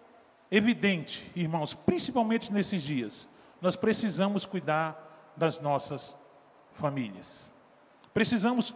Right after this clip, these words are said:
urgentemente cuidar da nossa família, para que ela seja uma família forte, para que ela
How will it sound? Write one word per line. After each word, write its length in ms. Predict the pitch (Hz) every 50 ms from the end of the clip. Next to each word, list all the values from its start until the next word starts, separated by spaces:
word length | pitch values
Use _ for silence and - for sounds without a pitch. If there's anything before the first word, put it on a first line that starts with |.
| - - -
urgentemente 1040 | 254 262 294 277 190 190 240 269 - - 254 233 208 214 226 214 185 - - 151 117 - - - - - -
cuidar 960 | - 233 208 151 - 190 202 214 226 233 - - - - - - - - -
da 140 | 147 190 190
nossa 640 | 190 185 185 202 220 247 240 - - - 254 262 247 - - - - -
família, 540 | - - 214 208 202 208 233 254 233 208 185
para 220 | - 190 202 196
que 80 | 202 220
ela 160 | 226 226 220
seja 680 | - - - 247 254 277 285 294 247 254 277 277 262 - - - - - - - - -
uma 140 | 214 220 233
família 400 | - - 226 220 240 247 247 226
forte, 600 | - - - - 240 240 247 254 226 - - 202
para 160 | - 202 196
que 80 | 196 -
ela 200 | 214 240 233